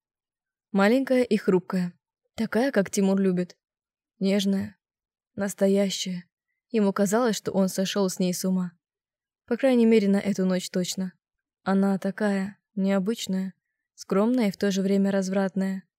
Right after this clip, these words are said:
Хочет его до безумия, но пытается сдерживаться. Что-то бормочет о том, чтобы он ее не трогал. Смешная. Он привык брать свое. Всегда.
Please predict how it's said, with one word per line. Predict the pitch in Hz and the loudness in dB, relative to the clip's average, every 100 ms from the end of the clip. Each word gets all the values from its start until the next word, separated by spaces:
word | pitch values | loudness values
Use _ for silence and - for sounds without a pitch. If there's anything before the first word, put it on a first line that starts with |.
| _ | _
Хочет | _ 196 190 185 | _ -2 0 -2
его | 185 185 | -2 0
до | 185 | 0
безумия, | 180 185 185 214 214 | -2 0 0 0 0
но | 190 | 0
пытается | 180 185 190 190 185 | -2 -2 -2 -2 -6
сдерживаться. | 175 185 180 180 180 190 175 _ _ | -2 -2 -2 -4 -6 -8 -10 _ _
Что-то | - - 208 | -6 -2 0
бормочет | 185 190 185 185 185 196 | 2 2 2 -2 -4 -4
о | |
том, | 180 214 | -2 -2
чтобы | 190 - 185 180 | -2 -4 -2 0
он | 185 | 0
ее | 185 180 | 0 0
не | 180 | -2
трогал. | 175 190 185 180 185 _ _ | -2 -2 -2 -4 -8 _ _
Смешная. | - - 190 - 196 190 190 _ _ _ _ _ _ | -10 -4 -2 -2 -2 -4 -8 _ _ _ _ _ _
Он | - 208 | -2 0
привык | 196 190 214 | 2 4 4
брать | 175 185 | 2 -2
свое. | - 190 190 185 180 _ _ _ _ | -2 -2 0 -2 -6 _ _ _ _
Всегда. | - 214 185 175 | -4 -2 -2 -4